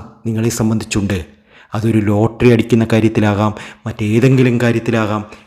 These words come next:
ഏതായാലും രക്ഷപ്പെടുന്ന സമയമാണ്. അടുത്ത നക്ഷത്രം പൂരമാണ്. ചതിവുകൾ സംഭവിക്കാൻ ഇടയുണ്ട്. വളരെ വലിയ സുഖങ്ങൾ ലഭിക്കാനുള്ള സാധ്യതയുണ്ട്. രാജയോഗമാണ്.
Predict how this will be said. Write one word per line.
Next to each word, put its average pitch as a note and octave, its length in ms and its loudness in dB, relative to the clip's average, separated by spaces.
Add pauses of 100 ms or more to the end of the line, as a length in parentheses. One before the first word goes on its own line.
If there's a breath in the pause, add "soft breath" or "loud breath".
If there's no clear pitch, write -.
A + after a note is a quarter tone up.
(120)
ഏതായാലും G#2+ 500 0
രക്ഷപ്പെടുന്ന A2+ 680 0
സമയമാണ്. G2+ 540 -2 (400 loud breath)
അടുത്ത B2 240 -2
നക്ഷത്രം B2 440 0 (140)
പൂരമാണ്. A#2 600 4 (1080)
ചതിവുകൾ B2+ 540 4 (120)
സംഭവിക്കാൻ A#2 640 2 (280)
ഇടയുണ്ട്. A2+ 460 4 (680 soft breath)
വളരെ E3 280 6
വലിയ D3+ 300 4
സുഖങ്ങൾ D#3 560 2
ലഭിക്കാനുള്ള C#3 560 0
സാധ്യതയുണ്ട്. B2+ 760 2 (540 loud breath)
രാജയോഗമാണ്. A#2+ 1160 4